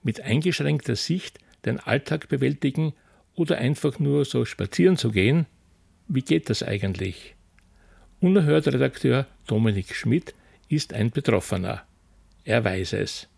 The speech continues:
Und Renate Hausenblas, ebenfalls von der Unerhört-Redaktion,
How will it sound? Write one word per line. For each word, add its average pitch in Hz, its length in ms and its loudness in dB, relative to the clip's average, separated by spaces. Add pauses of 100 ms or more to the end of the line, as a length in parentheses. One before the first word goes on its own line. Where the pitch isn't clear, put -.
(840)
Und 143 220 -2
Renate 110 500 0
Hausenblas, 139 760 0 (240)
ebenfalls 143 520 0
von 147 220 -2
der - 100 -4
Unerhört-Redaktion, 143 1000 0